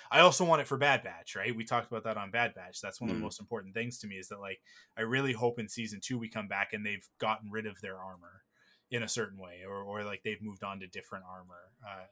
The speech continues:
Speaker 1: th-, I, they won't have, right? Because, like, Disney and Lucasfilm, they just want images that they can put on lunchboxes. That's more important to them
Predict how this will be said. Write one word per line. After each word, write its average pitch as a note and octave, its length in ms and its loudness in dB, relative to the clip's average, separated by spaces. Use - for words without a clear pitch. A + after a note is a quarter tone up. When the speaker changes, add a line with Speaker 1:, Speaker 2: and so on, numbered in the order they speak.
Speaker 1:
th-, A2 100 -4
I, A#2 180 4
they B2 120 2
won't A2 320 -4
have, - 340 -14
right? A#2+ 320 2
Because, C#3 540 0
like, C#3+ 320 4
Disney D3+ 460 2
and C#3 180 2
Lucasfilm, C3 800 0
they B2 180 2
just B2+ 340 -2
want C3 380 2
images B2 480 0
that A2+ 160 -4
they A#2 120 -4
can A#2 120 -6
put A#2+ 160 -4
on G#2 180 -2
lunchboxes. B2+ 920 -4
That's D#3 220 6
more F3+ 220 8
important D#3 480 4
to D3 100 2
them A2+ 400 0